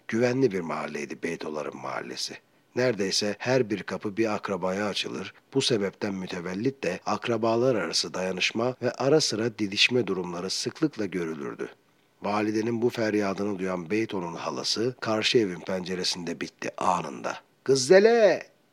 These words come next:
dedi. "Ne bağırıp durun? Bir şey mi olup gider oğlana?" Adı kimlikte Zeliha olan annesi pencereye kaldırdı kafasını ve anında cevap verdi Beyto'nun halasına. "Gari maç etmişler Doppak sahada.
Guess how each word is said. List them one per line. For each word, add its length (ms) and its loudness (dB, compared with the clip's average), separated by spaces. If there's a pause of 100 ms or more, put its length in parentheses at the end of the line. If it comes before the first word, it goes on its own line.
(120)
dedi. 280 -6 (160)
"Ne 140 6
bağırıp 420 12
durun? 260 6 (120)
Bir 60 4
şey 240 12
mi 80 12
olup 260 10
gider 300 4
oğlana?" 480 4 (360)
Adı 380 6 (100)
kimlikte 520 2
Zeliha 500 6
olan 300 0
annesi 640 -4
pencereye 500 4
kaldırdı 480 -4
kafasını 580 -2 (100)
ve 100 0
anında 580 2
cevap 460 -2
verdi 320 -8
Beyto'nun 440 -8
halasına. 540 -4 (440)
"Gari 320 12
maç 240 10
etmişler 580 6
Doppak 420 2
sahada. 460 0